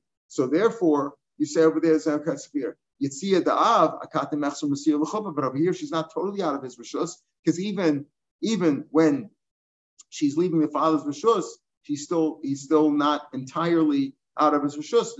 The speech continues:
She's still, the father's still the one who t-, who's entitled to marry her off.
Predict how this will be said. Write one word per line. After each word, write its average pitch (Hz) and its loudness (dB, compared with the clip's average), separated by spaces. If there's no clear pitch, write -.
She's - -14
still, 165 2
the 143 -6
father's 170 0
still 165 0
the 151 4
one 147 0
who 139 -4
t-, - -6
who's 139 0
entitled 165 -2
to 156 -4
marry 139 0
her 156 2
off. 202 0